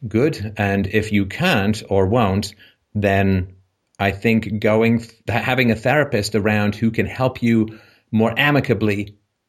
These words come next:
um, separate and move on, I think would be a huge plus.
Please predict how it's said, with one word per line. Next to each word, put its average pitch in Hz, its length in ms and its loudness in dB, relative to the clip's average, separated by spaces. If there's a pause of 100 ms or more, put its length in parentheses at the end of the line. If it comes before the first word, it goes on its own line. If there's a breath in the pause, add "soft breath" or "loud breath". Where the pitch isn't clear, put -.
(200)
um, 95 380 -2
separate 131 600 -2 (340)
and 101 220 -2
move 104 220 0
on, 127 260 0
I 104 200 -2
think 104 260 -2
would 95 100 0
be 98 180 0
a 95 240 0 (320)
huge - 580 -2
plus. 98 440 -2